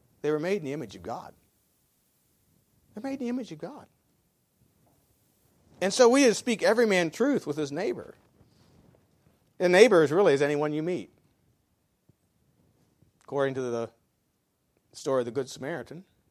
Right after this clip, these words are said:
Jesus told in Luke, Luke, the book of Luke. Then he says, "Be ye angry and sin not. Let not the sun down upon your wrath, neither give place to the devil. Let him that stole steal no more, but rather let him labor." See, these are the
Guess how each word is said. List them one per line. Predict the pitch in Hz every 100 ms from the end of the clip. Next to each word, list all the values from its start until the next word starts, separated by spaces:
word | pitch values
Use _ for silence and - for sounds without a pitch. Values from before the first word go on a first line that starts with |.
| _ _ _ _ _ - -
Jesus | 123 107 104
told | - 104 123 147
in | 120
Luke, | 135 - - - _ _ _ _
Luke, | 120 123
the | 123
book | 127 117
of | 123
Luke. | 135 120 - _ _ _ _ _ - _ _ _ _ _ _ _ _ _ _ _ _ -
Then | 208
he |
says, | 214 202
"Be | 165 202 202
ye |
angry | 208 262 285 185
and | 165
sin | - 180
not. | 214 269 135
Let | 156
not | 160 175
the | 160
sun | 190 185 165
down | 180 185
upon | 175 190 196
your | 202
wrath, | 220 143 147
neither | 175 180
give | 180 175
place | 180 185 190 -
to |
the | 196
devil. | 202 233 147 120
Let | 143 170
him | 190
that | 185
stole | - - 233 214 175
steal | - 196 196
no | 208
more, | 208 220 175
but | 156
rather | 170 190 180
let | 180 180
him |
labor." | 208 185 - -
See, | 254
these | 254 339 302
are | 247
the | 226